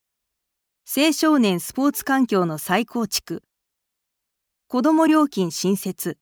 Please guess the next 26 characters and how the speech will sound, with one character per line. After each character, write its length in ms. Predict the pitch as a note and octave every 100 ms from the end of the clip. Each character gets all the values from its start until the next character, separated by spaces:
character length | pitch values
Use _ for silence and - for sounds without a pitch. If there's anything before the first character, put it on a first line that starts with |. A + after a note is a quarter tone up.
| _ _ _ _ _ _ _ _ _ _ _ _
公 300 | - C#4 D4+
園 180 | D4+ D4
利 100 | C4
活 300 | C4 C4+ -
用、 240 | F3+ D3+ - _ _ _ _
時 160 | - F3+
間 240 | A#3+ B3
別、 400 | A3+ G#3+ - F#3+ _ _ _ _
エ 100 | E3+
リ 160 | G3 B3+
ア 60 |
別 260 | B3+ B3 A#3+
利 100 | A3+
用 200 | A#3 F#3
で 100 | D#3
シ 220 | - G#3
ェ 120 | A3+
ア。 120 | D#3 - _ _ _ _ _ _ _ _ _ _ _ _ _ _ _ _ - -
青 140 | D#4+
少 220 | D#4 D#4+
年 180 | D4+ D4+
ス 140 | -
ポ 160 | - D4+
ー 40 | D4
ツ 120 | G#3+
の 240 | F#3 F3+